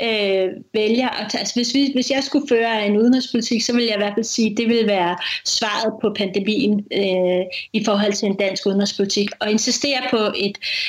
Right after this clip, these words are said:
stærkere internationalt samarbejde, og at vi... Øh, i virkeligheden støtter kampen i, eller kampen, eller indsatsen for, øh, at, øh,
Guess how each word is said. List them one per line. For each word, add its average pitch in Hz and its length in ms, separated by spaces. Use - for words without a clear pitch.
stærkere 233 460
internationalt 214 600
samarbejde, 214 800
og 190 320
at 202 240
vi... 220 100
Øh, 190 260
i 226 60
virkeligheden 226 340
støtter 226 320
kampen 208 480
i, - 260
eller - 160
kampen, - 340
eller 175 320
indsatsen 233 640
for, 208 420
øh, 180 320
at, 185 340
øh, 175 340